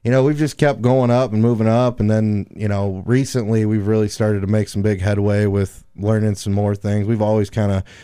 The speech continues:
done our own setups and done our own scaling for the most part, and own bodies and stuff like that. And, you know, you just never quit learning,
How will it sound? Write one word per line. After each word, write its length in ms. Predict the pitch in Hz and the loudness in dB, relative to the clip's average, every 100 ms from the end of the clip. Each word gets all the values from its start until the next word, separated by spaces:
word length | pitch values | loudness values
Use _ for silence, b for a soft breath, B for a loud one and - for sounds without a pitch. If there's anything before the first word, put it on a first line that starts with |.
| B | B
done 200 | 123 120 | 0 2
our 120 | 110 110 | 2 2
own 200 | 110 104 | 2 0
setups 640 | - 101 104 104 95 - | -2 0 0 0 -2 -6
and 180 | 95 92 | -6 -4
done 160 | 104 | -4
our 120 | 104 101 | -2 -2
own 140 | 101 | -4
scaling 400 | - 101 98 101 | -4 -4 -2 -2
for 120 | - 95 | -4 -4
the 60 | |
most 340 | 95 98 98 - | -2 -2 -2 -2
part, 380 | 98 98 101 | 0 0 0
and 220 | 82 90 87 B B B - | -2 -6 -8 B B B -4
own 200 | 107 101 | 0 2
bodies 420 | 95 101 101 92 | 2 0 0 -2
and 80 | 95 | -4
stuff 280 | - 98 - | -2 -2 0
like 220 | 101 92 | -2 0
that. 280 | 98 101 95 | 0 0 0
And, 160 | 101 | 0
you 60 | 107 | 2
know, 60 | 107 | 2
you 100 | 123 | 2
just 180 | 110 - | 0 0
never 220 | 95 87 | -2 -4
quit 220 | - 87 | -4 -6
learning, 500 | 85 92 92 92 95 | -4 -4 -2 -2 -4